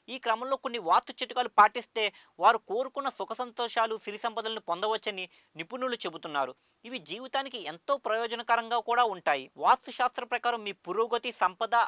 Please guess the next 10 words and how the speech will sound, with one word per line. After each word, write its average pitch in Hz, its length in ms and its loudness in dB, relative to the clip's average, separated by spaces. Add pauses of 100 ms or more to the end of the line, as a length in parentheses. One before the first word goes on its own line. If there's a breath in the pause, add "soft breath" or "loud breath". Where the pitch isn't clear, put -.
(120)
ఆనందం, 214 440 0
శ్రేయస్సు 202 440 -6
మీరు 202 200 -6
తీసుకునే 220 400 -6
వాస్తు 196 480 4
చర్యలపై 226 320 -2 (160)
ఆధారపడి 185 440 4
ఉంటాయి. 147 380 -4 (360 soft breath)
అందుకు 247 280 -4 (140)
చేయవలసిందల్లా 247 840 2